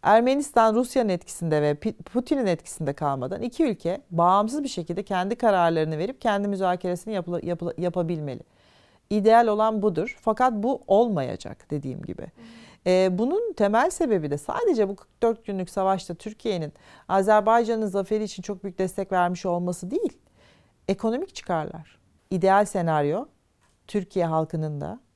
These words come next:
Speaker 1: Türk hükümetinin de kimsenin etkisinde kalmadan kendi parametreleriyle Ermenistan'la bu işi çözmesidir.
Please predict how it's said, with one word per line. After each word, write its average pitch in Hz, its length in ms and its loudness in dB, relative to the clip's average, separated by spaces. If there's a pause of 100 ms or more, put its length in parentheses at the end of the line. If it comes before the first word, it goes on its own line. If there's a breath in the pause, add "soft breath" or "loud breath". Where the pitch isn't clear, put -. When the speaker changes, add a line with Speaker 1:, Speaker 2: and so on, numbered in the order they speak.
(260)
Speaker 1:
Türk 190 260 -8
hükümetinin 165 680 -8
de 185 200 -8 (580)
kimsenin 190 560 -2
etkisinde 180 520 -4
kalmadan 175 640 -2 (540)
kendi 196 360 0
parametreleriyle 147 1200 -2
Ermenistan'la 175 880 -4
bu 185 80 0
işi 247 140 -6
çözmesidir. 156 760 -6